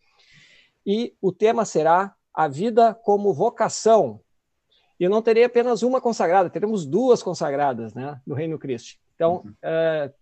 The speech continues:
Speaker 1: terei a alegria de receber a Maria José Passos Desquens, que é a diretora da Comunidade Consagradas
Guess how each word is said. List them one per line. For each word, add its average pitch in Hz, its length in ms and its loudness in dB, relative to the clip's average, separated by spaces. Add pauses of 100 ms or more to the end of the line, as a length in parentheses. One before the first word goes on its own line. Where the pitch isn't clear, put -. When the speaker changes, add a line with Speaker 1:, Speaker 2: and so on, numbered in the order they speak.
Speaker 1:
terei 165 160 2
a 170 120 6
alegria 156 420 -2
de 147 80 -6
receber 143 640 -4
a 131 100 -8
Maria 151 300 -2
José 160 340 -4
Passos - 560 -6
Desquens, 190 720 -10 (140)
que 135 60 -8
é - 20 -4
a 127 40 -8
diretora 143 500 -4
da 165 80 -2
Comunidade 143 520 -4
Consagradas 135 880 -6